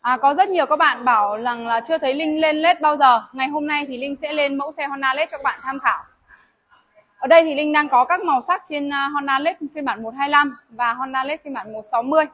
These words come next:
Đầu tiên thì với phiên bản một hai lăm, nó sẽ có ba màu sắc, đó là màu đen, đỏ và màu xanh. Bản tiêu chuẩn sẽ có màu đỏ và màu xanh.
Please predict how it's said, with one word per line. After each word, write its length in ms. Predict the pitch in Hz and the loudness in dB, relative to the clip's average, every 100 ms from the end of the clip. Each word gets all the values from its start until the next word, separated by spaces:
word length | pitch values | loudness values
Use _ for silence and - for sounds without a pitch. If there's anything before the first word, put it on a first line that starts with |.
| _ _ _ _ _ | _ _ _ _ _
Đầu 120 | 269 | -2
tiên 300 | 262 320 320 285 | 0 2 2 0
thì 100 | 220 | -6
với 380 | 233 240 269 277 | -4 -2 -4 -4
phiên 160 | 311 | -4
bản 200 | 262 202 | -2 -2
một 100 | 214 | -6
hai 140 | 254 285 | -4 2
lăm, 240 | 294 285 - _ _ _ | 2 2 -8 _ _ _
nó 80 | 247 | -10
sẽ 140 | 247 294 | -8 -2
có 240 | 233 240 | 2 2
ba 260 | 247 285 285 | 4 2 2
màu 240 | 269 233 | 0 -2
sắc, 240 | - 349 - _ _ | 2 2 2 _ _
đó 140 | 208 220 | -10 -6
là 160 | 262 | -4
màu 380 | 233 226 220 202 | -2 -2 -2 -2
đen, 520 | 226 285 285 285 247 | -2 0 -2 -6 -4
đỏ 380 | 240 202 160 233 _ _ - _ _ - 208 | -2 0 -4 -8 _ _ -20 _ _ -12 -2
và 180 | 226 | -2
màu 240 | 220 220 226 | -2 -6 -6
xanh. 280 | 269 302 277 - - - - - | 0 0 0 -8 -20 -20 -20 -4
Bản 160 | 262 233 269 | 4 4 6
tiêu 140 | 330 330 | 2 6
chuẩn 180 | 254 - - - | 4 4 -8 -8
sẽ 100 | 311 | -4
có 200 | - 226 | 2 2
màu 260 | 277 277 240 | 4 2 6
đỏ 320 | 247 208 - | 6 4 2
và 100 | 220 | -4
màu 180 | 233 220 | -4 -4
xanh. 280 | - 302 | 0 0